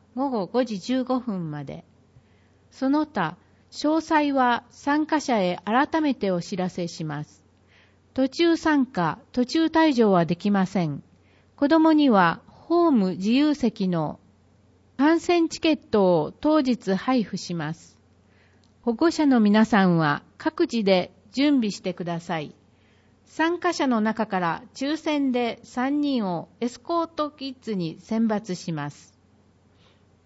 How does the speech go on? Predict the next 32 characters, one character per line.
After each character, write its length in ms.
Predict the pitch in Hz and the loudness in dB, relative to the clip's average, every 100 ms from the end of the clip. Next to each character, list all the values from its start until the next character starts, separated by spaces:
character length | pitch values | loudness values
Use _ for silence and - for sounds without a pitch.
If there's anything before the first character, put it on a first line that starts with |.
| _ | _
松 240 | 262 269 339 | -8 -4 -2
本 240 | 339 339 | -2 0
山 280 | 311 294 226 | 2 2 0
雅 260 | 180 170 - | 0 -2 -4
エ 80 | 214 | -4
フ 140 | 269 | -4
シ 220 | - 302 | -4 -4
ー 40 | 262 | -2
の 140 | 208 | -4
試 460 | - 202 185 175 165 | -4 -4 -4 -4 -4
合 60 | |
を 200 | 156 - _ _ _ 196 | -6 -10 _ _ _ -6
間 160 | 208 | -4
近 360 | 202 254 254 233 | -4 -4 -2 0
で 340 | 220 208 - _ | -2 -4 -6 _
観 280 | 214 240 262 | 0 0 0
戦、 460 | 254 233 208 190 - _ _ - | -2 -2 -4 -6 -14 _ _ -8
抽 220 | 277 320 | -6 -4
選 300 | - 311 285 | -2 -2 0
で 160 | 262 | 0
無 160 | 208 214 | 0 -2
料 200 | 254 285 | 2 0
招 300 | 277 269 233 | 0 -2 -2
待。 240 | - 151 151 _ _ _ _ _ _ _ _ _ _ | -4 -8 -10 _ _ _ _ _ _ _ _ _ _
ジ 120 | - | 0
ェ 80 | 294 | 2
イ 40 | 339 | 2
ツ 140 | 339 | 0
ー 140 | 339 320 | 0 2
リ 260 | 311 262 | 0 0
ー 20 | |
グ、 300 | 165 170 151 | -2 -2 -4